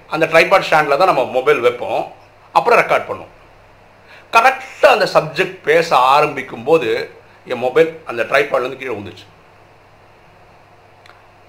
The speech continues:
திரும்பவும் எடுத்து வச்சு, so இது வந்து ஹியூமன் எரர், தட்டிச்சு, அப்படி வந்து தட்டெல்லாம் செய்யல, தானா தான் விழுந்துச்சு. திருப்பி எடுத்து வச்சேன், திருப்பி ரெக்கார்ட் பண்ணேன்,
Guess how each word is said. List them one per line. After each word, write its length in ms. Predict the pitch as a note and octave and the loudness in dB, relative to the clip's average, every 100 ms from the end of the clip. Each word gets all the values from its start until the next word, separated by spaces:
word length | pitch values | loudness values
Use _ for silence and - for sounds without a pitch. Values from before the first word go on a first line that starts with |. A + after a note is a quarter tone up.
| - | -8
திரும்பவும் 480 | A#3+ A#3+ G#3+ G#3 F3+ | -2 0 2 2 0
எடுத்து 240 | E3 E3 | -2 -6
வச்சு, 260 | D#3+ F#3+ - G#3+ | -10 -12 -16 0
so 180 | A#3+ | 2
இது 260 | E3 G#3 A3 | 2 0 0
வந்து 100 | A#3+ | 0
ஹியூமன் 300 | A3 A#3 G#3+ | -4 -2 4
எரர், 320 | E3 E3 C3 - - | 6 6 2 -4 0
தட்டிச்சு, 460 | E3 E3+ D#3+ D#3+ | 0 -2 -4 0
அப்படி 260 | D3+ D3+ D#3+ | 0 0 -4
வந்து 280 | E3+ D#3+ D3+ | -4 -2 0
தட்டெல்லாம் 360 | E3 F#3 G3+ | 2 4 4
செய்யல, 180 | F3+ G3+ - | 2 0 0
தானா 180 | - G3 | 2 4
தான் 160 | G3 F#3+ | 4 2
விழுந்துச்சு. 340 | F3+ D#3+ - - _ _ _ _ _ _ _ _ - - - | -2 -10 -16 -20 _ _ _ _ _ _ _ _ -20 -18 -2
திருப்பி 260 | C4+ A3+ | -2 2
எடுத்து 220 | G3 D3 | 0 0
வச்சேன், 260 | C3+ A2+ - - - - - - _ _ _ | -4 -6 -10 -16 -20 -20 -20 -20 _ _ _
திருப்பி 280 | - C4+ A3+ | -4 -2 4
ரெக்கார்ட் 360 | F#3 D3+ C#3+ - | 4 4 -2 -2
பண்ணேன், 240 | A2 F2+ | -8 -8